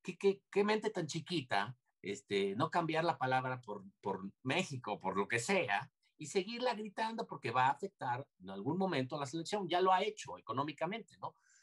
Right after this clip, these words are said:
Entonces, bueno, eh, es homofóbico para la fifa y eso, pues, no lo quita nadie y no lo va a quitar nadie, ¿no? Y la fifa sí es hipócrita, evidentemente es hipócrita,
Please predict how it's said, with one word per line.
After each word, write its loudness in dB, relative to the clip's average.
Entonces, 0
bueno, 2
eh, -6
es -2
homofóbico -2
para 2
la 0
fifa 0
y 0
eso, -4
pues, -4
no 6
lo 0
quita -4
nadie -2
y -6
no 0
lo 2
va -2
a -12
quitar -2
nadie, -2
¿no? -8
Y -6
la 0
fifa -4
sí 4
es 0
hipócrita, -4
evidentemente -2
es -8
hipócrita, -2